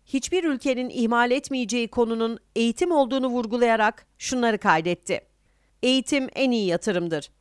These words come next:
Bir ülkenin geleceğine yatırım yapmak istiyorsanız hangi sektör olursa olsun bir kenara bırakın,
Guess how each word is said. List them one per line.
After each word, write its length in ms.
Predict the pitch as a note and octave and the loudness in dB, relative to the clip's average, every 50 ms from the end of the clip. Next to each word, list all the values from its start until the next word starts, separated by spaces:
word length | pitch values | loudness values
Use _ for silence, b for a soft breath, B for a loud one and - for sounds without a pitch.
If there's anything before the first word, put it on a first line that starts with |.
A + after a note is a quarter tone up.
| _ - | _ -2
Bir 180 | G#3+ C4 B3 | 0 2 2
ülkenin 440 | B3+ A#3+ A3 - C4 A#3+ A#3 B3 A#3 | 2 0 0 0 0 0 0 0 2
geleceğine 520 | G#3 A3+ G#3+ G#3+ G#3+ F#3 G#3+ G#3 G3 F#3+ | 4 4 4 4 2 0 0 0 0 0
yatırım 380 | F#3 F3 F3 - - A3+ C4 C#4 | 0 -2 -2 -2 -2 -2 0 2
yapmak 360 | C4+ A#3 - - F3 E3 - | 2 0 0 0 -4 -6 -6
istiyorsanız 800 | - - - C4+ C4+ C4+ C#4 C4+ - C#4 B3 B3+ C#4+ D#4 - - _ _ _ | -8 -8 -2 4 4 4 4 4 2 0 0 0 -4 -6 -8 -12 _ _ _
hangi 360 | - C#4+ D#4+ F4+ F4+ F4 E4 | 0 2 2 2 2 0 -2
sektör 420 | - - C#4 - - - C4+ B3+ | 2 2 0 0 2 2 2 2
olursa 380 | A#3 A3+ A3 A#3+ G#3+ - - G#3+ | 2 2 0 -2 -2 -2 0 0
olsun 420 | E3+ E3 F3 - - G3+ F#3+ F#3 | 0 0 0 -2 -4 -6 -4 -2
bir 120 | G3 A3 G#3 | -2 -4 -2
kenara 460 | - - A3 G3+ G3+ G#3 A#3 C4+ A#3+ | 0 -2 0 0 0 0 2 2 2
bırakın, 460 | B3 G3+ E3+ - - G#3+ G3+ A#3+ C4+ | 2 0 0 0 -2 -4 -4 -4 -8